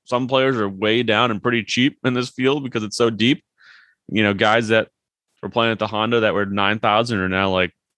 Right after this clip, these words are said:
seventy-three hundred dollars this week. So, um, who wants to go first?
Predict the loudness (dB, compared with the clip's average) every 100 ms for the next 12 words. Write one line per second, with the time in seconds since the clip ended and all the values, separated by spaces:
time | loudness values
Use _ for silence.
0 | _ -18 -2 0 0 -2 -2 -2 0 0
1 | 2 2 2 -2 -8 -8 -4 -6 -8 _
2 | _ _ _ _ _ _ _ -6 2 4
3 | 4 2 -4 _ _ -6 -2 -2 -4 -8
4 | -12 _ _ _ _ _ _ _ -2 0
5 | 0 0 2 2 0 -4